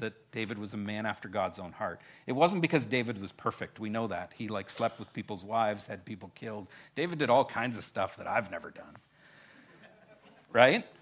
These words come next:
But, but he always noticed and was aware of how God was working in things. And so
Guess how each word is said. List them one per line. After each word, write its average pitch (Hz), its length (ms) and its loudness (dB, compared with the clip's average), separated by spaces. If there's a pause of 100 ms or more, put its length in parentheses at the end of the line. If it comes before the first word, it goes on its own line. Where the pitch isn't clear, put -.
(720)
But, 147 440 10 (600)
but 127 420 8 (640)
he 160 160 0
always 180 600 2
noticed 131 920 -2 (140)
and 123 160 -2
was 123 140 -2
aware 113 720 -2
of 104 140 -6
how 123 400 -8
God 104 360 -10
was 98 240 -14
working 87 460 -16 (400)
in 95 240 -8
things. - 420 -14
And 110 140 -10
so 117 180 -2